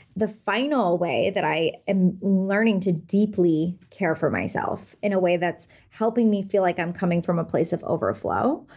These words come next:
And this is the one I'm really working on right now, so I saved it for last, is expressing my truth. Even if, actually, especially if it's something that other people may disapprove of.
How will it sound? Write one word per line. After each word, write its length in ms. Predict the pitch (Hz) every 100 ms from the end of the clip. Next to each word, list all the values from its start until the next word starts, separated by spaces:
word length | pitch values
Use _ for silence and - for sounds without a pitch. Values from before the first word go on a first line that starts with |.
| - - _
And 100 | -
this 140 | 262 -
is 120 | 494
the 100 | 453
one 120 | 381
I'm 140 | 349 269
really 200 | 254 254
working 340 | 190 185 180
on 120 | 160
right 220 | 156 151
now, 240 | - 107 226
so 160 | 240
I 80 | 175
saved 280 | 180 175 170
it 100 | -
for 120 | -
last, 480 | - - - - - _
is 260 | 214 208 208
expressing 960 | 214 220 - 202 208 208 220 220 220 226
my 220 | 175 170
truth. 640 | 170 - 62 - - - _ _ - - - _ _
Even 440 | 226 302 403 370 -
if, 540 | 160 131 220 - - _ _
actually, 460 | 214 220 127 95 214 - _ - 143 - _ -
especially 840 | 226 - - 311 359 220 170 170
if 420 | - - - - - - - _
it's 240 | 220 220
something 400 | - 208 208 262
that 180 | 294 302 -
other 540 | 180 175 165 226 269 -
people 640 | - 180 156 131 208 214 -
may 560 | 180 156 160 165 185 190 _ -
disapprove 560 | 160 165 - - -
of. 360 | - - -